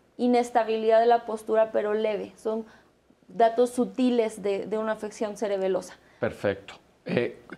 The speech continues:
Speaker 2: diferencia con parkinsonismo, ya se explicó, les vuelvo a decir, parkinsonismo es un síndrome que no necesariamente es enfermedad de Parkinson, sino son síntomas, hay que descartar otras causas.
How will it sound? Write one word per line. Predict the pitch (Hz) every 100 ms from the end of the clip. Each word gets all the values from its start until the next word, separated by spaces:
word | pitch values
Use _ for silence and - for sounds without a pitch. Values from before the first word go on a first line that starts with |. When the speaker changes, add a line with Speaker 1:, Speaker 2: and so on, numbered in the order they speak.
| - - _ _
Speaker 2:
diferencia | - 120 131 120 139
con | 131
parkinsonismo, | 127 123 139 131 156 170 180
ya | 139
se | 123
explicó, | 120 139 202
les | 165
vuelvo | 147 143
a |
decir, | 143 170
parkinsonismo | 165 135 127 110 135 131
es | 135
un | 131
síndrome | 107 170 160 160 151
que | 127
no | 127
necesariamente | 131 113 135 127 127 113 135
es | 135
enfermedad | 120 117 107 110
de | 120
Parkinson, | 123 147 135 156 151 151 - - _
sino | 113 113
son | 131 120
síntomas, | 131 131 135 127 120
hay | 117
que | 117
descartar | - 117 - 104
otras | 104 107 -
causas. | 107 92 -